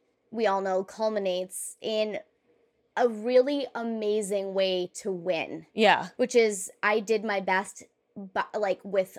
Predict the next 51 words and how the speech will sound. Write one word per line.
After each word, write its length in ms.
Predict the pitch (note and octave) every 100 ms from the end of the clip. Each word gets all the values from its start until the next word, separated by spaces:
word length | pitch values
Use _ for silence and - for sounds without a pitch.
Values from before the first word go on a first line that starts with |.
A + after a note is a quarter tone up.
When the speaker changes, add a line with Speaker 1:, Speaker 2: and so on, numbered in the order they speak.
| -
Speaker 1:
ho-, 180 | F#3+ -
my 400 | G#3 G3 F#3+ F#3+ - -
ho-, 180 | G3 -
honor, 460 | G3+ F#3+ D#3+ - F3
like, 120 | -
Speaker 2:
Yeah. 180 | G#3 D3+
Speaker 1:
my 240 | G#3 G#3
Speaker 2:
Like, 220 | G#3 A#3
we 80 | A3+
came 180 | B3 B3+
from, 220 | B3 G#3
Speaker 1:
merit." 240 | G3 G3 A3
Speaker 2:
we 120 | A#3+
actually 460 | A3 A3+ - C4 G#3+
came 260 | G#3 G#3
from 160 | F#3+ E3
nothing 320 | D#3+ E3 D#3
this 180 | D#3+ E3
time. 180 | F3+ E3
We 60 | A#3+
Speaker 1:
Right. 100 | G3+
Speaker 2:
started 200 | F#3 F3+
from 140 | A3+
scratch. 320 | G#3 G3+ D#3+
Speaker 1:
This 160 | B3+ C#4
time 380 | D#4 C4+ A3+ G#3
we 220 | A#3 A#3
did 400 | F#3+ F3+ G#3+ G#3+
Speaker 2:
And 100 | G#3
we 80 | G3
built 260 | F3+ C4+
this 140 | G3 A3
on 60 |
Speaker 1:
Right. 100 | A3+
Speaker 2:
our 100 | E3
own. 200 | D3+ D#3+ F#2+
And 60 |
we 40 | A3+
Speaker 1:
Exactly. 500 | A3 G3 B2+ A3 G#3
Speaker 2:
came 240 | A3 G3+
in 80 | G3+
second 360 | - A3 A3 F3+
'cause, 180 | F#3+ B2+
and 120 | F#3+
we 120 | F#3
were 100 | E3+
second 300 | F3+ F3 F3
best. 400 | F#3+ E3+ - - G3
Speaker 1:
Right. 120 | G#3+
Speaker 2:
And 60 | G3+
that's 220 | F3